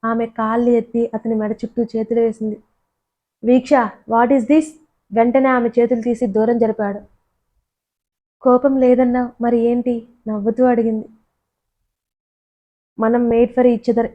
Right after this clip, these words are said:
ఎప్పటికీ కాలేం." అతని మాటలకి ఆమె ముఖంలో నవ్వు మాయమైపోయింది. "గగన్," ఆమె గొంతు మెల్లిగా వచ్చింది. ఆమె ముఖం ప్రశ్నార్థకంగా మారిపోయింది. "I don't love you,"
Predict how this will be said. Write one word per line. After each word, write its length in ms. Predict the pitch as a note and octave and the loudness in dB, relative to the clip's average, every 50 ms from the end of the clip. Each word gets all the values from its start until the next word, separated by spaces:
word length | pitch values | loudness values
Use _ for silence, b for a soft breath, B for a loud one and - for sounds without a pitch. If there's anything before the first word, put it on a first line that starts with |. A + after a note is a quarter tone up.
| - | -4
ఎప్పటికీ 420 | A3 G#3 - - A3+ A3 - - F#3+ | -4 -4 -2 -2 -2 -2 0 -2 -2
కాలేం." 400 | - - G3+ G#3 G#3+ A3 G#3+ G3+ _ _ _ _ _ _ _ _ _ - - | -2 -2 -2 -2 0 -2 -4 -6 _ _ _ _ _ _ _ _ _ -6 -6
అతని 240 | A3+ A3+ B3 A3+ | -2 0 0 0
మాటలకి 680 | A3 A3 G#3+ A3 A3 A#3 A3+ A#3 A#3 A3+ A3+ A3+ A3 A3+ _ _ _ _ _ _ _ - | 0 -2 -2 -4 -4 -4 -4 -4 -2 -2 -4 -4 -4 -6 _ _ _ _ _ _ _ -10
ఆమె 200 | A3+ A3+ A#3 A3+ | -6 -4 -2 -2
ముఖంలో 520 | A3 G#3+ A3 - B3+ B3 A3+ A3+ A3+ A#3 | -2 -2 -2 -2 -2 -2 -2 -2 -2 -2
నవ్వు 360 | A3+ A3 G#3+ G3+ F#3+ G#3 A#3 A3+ | -2 -4 -4 -4 -2 -2 -2 -2
మాయమైపోయింది. 800 | G#3 G#3+ G#3 G#3 A3 A3 A#3 A#3 A#3 - A3 A3 G#3+ G#3+ G#3 - _ _ _ _ _ _ _ _ _ _ _ _ _ _ _ _ _ _ _ _ _ _ - A3 | -2 -4 -4 -4 -4 -4 -4 -6 -6 -6 -8 -6 -6 -8 -10 -12 _ _ _ _ _ _ _ _ _ _ _ _ _ _ _ _ _ _ _ _ _ _ -8 -4
"గగన్," 600 | G3+ A#3 A3+ A3+ A3 B3 C4 B3+ A#3+ A3+ G#3+ G#3+ - _ _ _ _ _ _ _ - | -2 0 0 2 2 2 2 2 0 -2 -4 -10 -12 _ _ _ _ _ _ _ -6
ఆమె 240 | A3+ A#3+ A#3+ A#3 A3+ | -4 -2 -2 -2 -2
గొంతు 340 | G3 A3 A3 A3+ A3 B3 | -2 -2 -2 -2 0 0
మెల్లిగా 680 | B3 A3+ A3 G#3+ A3 A3 A3+ A#3 A#3 A#3+ A#3 A#3+ A#3 A#3 | 0 0 0 -2 -2 -2 -2 0 0 0 0 0 -2 -2
వచ్చింది. 420 | A3+ A#3 A#3 - A#3 A3 G#3+ G#3+ _ _ - - _ _ _ _ _ - | -2 -4 -8 -10 -10 -10 -10 -10 _ _ -20 -20 _ _ _ _ _ -4
ఆమె 200 | A3+ A#3+ A#3 A#3 | -2 -2 0 0
ముఖం 320 | A3+ A3 A3 A3 A3 A#3+ A3+ | 0 0 -2 -2 -2 -4 -6
ప్రశ్నార్థకంగా 960 | G#3+ A3 G#3+ G3+ - - A#3+ A#3 A3+ G3+ F#3+ A3+ A3 A3 - A3 A3 A3 A3+ | -4 -6 -6 -6 -6 -4 -2 -2 -2 -2 -2 -4 -4 -4 -4 -4 -2 -2 -2
మారిపోయింది. 760 | G#3+ G#3+ G#3 G#3 G#3 G#3+ A3+ A3+ - A3+ A3 G#3+ G#3 G3+ - _ _ _ _ _ _ _ _ _ _ _ _ _ _ _ _ _ _ _ _ _ _ _ _ _ _ _ _ - | -2 -4 -4 -6 -4 -4 -4 -2 -2 -4 -2 -4 -6 -10 -14 _ _ _ _ _ _ _ _ _ _ _ _ _ _ _ _ _ _ _ _ _ _ _ _ _ _ _ _ -4
"I 200 | - A3+ A#3 A#3+ | -2 0 2 2
don't 340 | G3+ B3 A#3+ B3+ C4 B3 | 4 4 4 4 4 0
love 340 | B3+ B3 B3 A3+ A3 G3+ A3 | 0 0 0 0 0 0 0
you," 100 | A#3+ A3 | 0 0